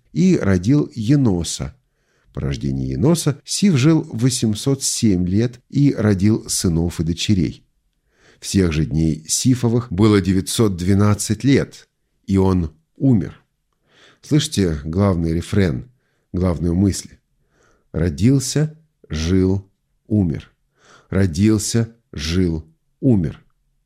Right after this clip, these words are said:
Все умирали долго-долго, на протяжении многих поколений. Помните, было сказано:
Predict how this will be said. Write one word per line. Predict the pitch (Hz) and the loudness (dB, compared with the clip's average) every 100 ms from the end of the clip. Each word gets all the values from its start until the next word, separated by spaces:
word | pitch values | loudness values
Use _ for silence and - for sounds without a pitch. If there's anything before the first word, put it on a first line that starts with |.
| _ _ _ _ _ _ _ _ | _ _ _ _ _ _ _ _
Все | - - 160 | -6 2 4
умирали | 123 87 64 60 55 - _ _ _ | 4 2 -2 -8 -10 -16 _ _ _
долго-долго, | - 85 147 120 107 101 95 76 - 58 - _ _ _ | -6 0 0 0 -2 0 0 0 -6 -14 -16 _ _ _
на | 73 | -12
протяжении | 76 82 101 92 | -8 -2 0 2
многих | 95 90 73 | 0 -2 -6
поколений. | - 78 101 101 60 - _ _ _ _ _ _ _ _ _ _ | -10 -4 0 0 -4 -14 _ _ _ _ _ _ _ _ _ _
Помните, | 170 233 233 143 | 2 4 4 2
было | 110 117 107 | 2 4 2
сказано: | - - 143 139 120 107 95 | 0 0 2 4 4 2 0